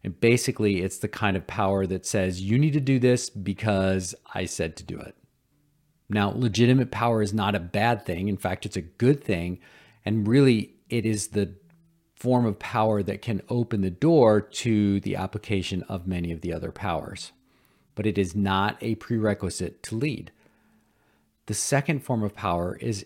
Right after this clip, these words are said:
informational, and this wasn't actually in the week's email, so if you're a close reader, you might be surprised by this one.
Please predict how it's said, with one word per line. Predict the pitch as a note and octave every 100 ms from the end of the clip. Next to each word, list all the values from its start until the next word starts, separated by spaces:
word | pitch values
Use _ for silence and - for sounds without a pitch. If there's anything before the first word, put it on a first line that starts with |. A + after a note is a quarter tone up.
| -
informational, | A2+ G#2+ G#2+ F#2 F#2+ - F#2+ F2+ F#2+
and | F#2+ F#2
this | A#2+ - D3
wasn't | B2 G2
actually | G2+ G2+ - G2
in | - G3+
the | B2
week's | F#2+ F2 -
email, | G2+ E2+ F2 B2+
so | - F#2
if | F2
you're | F#2+ F#2+
a |
close | - G2+ G2 - - - - _ _
reader, | A2 A#2+ C#3 G#2+ G2+ A#2+
you | A#2+
might | G#2 F#2+ G#2
be |
surprised | G#2 G#2 - F#2+ F#2 G2
by | F2+
this | E2+ F#2 G#2+
one. | A#2